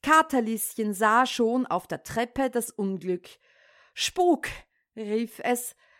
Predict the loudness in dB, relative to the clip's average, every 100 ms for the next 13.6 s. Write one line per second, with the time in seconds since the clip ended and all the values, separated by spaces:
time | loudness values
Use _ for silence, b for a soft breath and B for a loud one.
0 | b -2 -2 0 2 0 -4 -2 0 -2
1 | -4 -14 0 2 4 0 b b b -2
2 | 2 0 2 0 0 0 2 2 2 0
3 | -6 -6 0 2 0 -6 -14 -14 _ _
4 | _ _ _ _ _ _ _ _ _ _
5 | _ -6 -6 -4 -6 -4 0 2 2 0
6 | -4 -8 -8 -6 -4 -6 -8 -12 -10 -8
7 | -10 -14 _ _ _ _ _ _ _ _
8 | _ _ _ _ _ _ 0 0 0 -4
9 | -8 -4 -4 -2 -4 -4 -6 -4 -4 -6
10 | b b b _ -4 0 0 -2 -4 -12
11 | -6 -4 -4 -2 -2 0 0 -2 -4 -10
12 | -10 -10 -6 -2 0 2 0 0 -4 -8
13 | -6 -4 0 0 -2